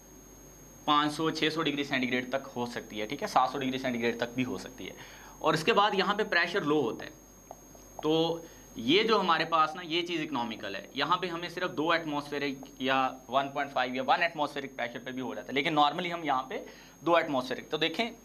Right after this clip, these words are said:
कहाँ दो सौ या सौ और कहाँ पे दो एटमॉस्फेरिक, तो pressure हम यहाँ, लेकिन यहाँ पे हमारे पास जो catalyst है वो हम यूज़ करेंगे, वो alumina भी हो सकता है ए आई टू ओ थ्री या वो सिलिकॉन डाइऑक्साइड, और इन दोनों को इकट्ठा भी यूज़ किया जाता है,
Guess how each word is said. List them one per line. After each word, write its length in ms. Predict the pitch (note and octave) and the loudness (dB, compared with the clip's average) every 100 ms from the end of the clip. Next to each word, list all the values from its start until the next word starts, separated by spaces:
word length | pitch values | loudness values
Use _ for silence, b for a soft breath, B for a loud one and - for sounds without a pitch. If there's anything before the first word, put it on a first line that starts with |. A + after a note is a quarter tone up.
| - - | -8 0
कहाँ 280 | D3+ F#3 D#3+ | 2 2 4
दो 140 | C3 | 2
सौ 280 | C3+ F#3+ G3+ | 2 0 -2
या 120 | F3+ | -2
सौ 220 | D#3 D3 D3 - B B | -4 0 0 0 B B
और 120 | D3 | -2
कहाँ 280 | D3 C#3+ D3+ | 0 0 0
पे 180 | D3 G3 - | 0 -4 -4
दो 140 | C#3 C3 | -2 0
एटमॉस्फेरिक, 400 | A#2 A2 - - | -2 -6 -16 -12
तो 80 | D3+ - - | -12 -12 0
pressure 320 | D3+ - G3+ | 0 2 -2
हम 120 | F3 | -2
यहाँ, 120 | C3 C3 B | -6 -10 B
लेकिन 280 | D3+ F3+ B3+ | 0 2 2
यहाँ 300 | F3 D3+ F#3+ | 2 4 4
पे 100 | A#3 | 2
हमारे 300 | F3 E3+ F#3+ | 0 2 0
पास 200 | G3 G3 | 2 0
जो 120 | F#3+ G3 | 0 -2
catalyst 540 | D3 - G#3 G#3+ - | -2 -2 -4 -8 -8
है 160 | E3 E3+ - - _ - | -10 -10 -18 -20 _ -2
वो 140 | F#3+ | 2
हम 140 | F3+ | 2
यूज़ 260 | D#3+ C3+ B2 | 2 0 0
करेंगे, 260 | C3+ C3 D3 | -2 -2 0
वो 200 | E3+ - | 0 0
alumina 460 | D3 D#3 C#3 B2 B2+ | 2 2 2 2 0
भी 100 | D#3 | 0
हो 160 | E3 | 0
सकता 300 | F3 F#3 - | 0 -2 -6
है 220 | B3 - - - - - - - - - - - - - | -10 -12 -18 -20 -20 -20 -20 -20 -20 -20 -20 -20 -10 -2
ए 100 | C3+ | 2
आई 140 | C3+ | 2
टू 220 | C#3 C#3+ - | 0 -4 -4
ओ 140 | A#2 | -6
थ्री 240 | A2+ A#2+ A#2 A#2 B B C3 | -4 -6 -10 -12 B B 0
या 180 | E3+ | 2
वो 340 | F3 E3 F3 - - - - - | 2 0 -2 -6 -16 -20 -20 -20
सिलिकॉन 540 | - D3+ D#3 D#3+ D#3+ D3+ | -6 -2 0 2 2 2
डाइऑक्साइड, 420 | A2 G#2 - - - | 0 -4 -6 -12 -6
और 140 | D#3 | -2
इन 160 | E3+ E3+ | -2 -2
दोनों 220 | C#3+ D#3 | -2 0
को 80 | F3+ | -2
इकट्ठा 360 | F#3 F#3 F#3 F#3+ | -2 -4 -2 -2
भी 120 | F3+ | -2
यूज़ 240 | E3 C#3+ | -4 -6
किया 140 | - B2 | -4 -6
जाता 260 | G2 - | -6 -10
है, 60 | - | -16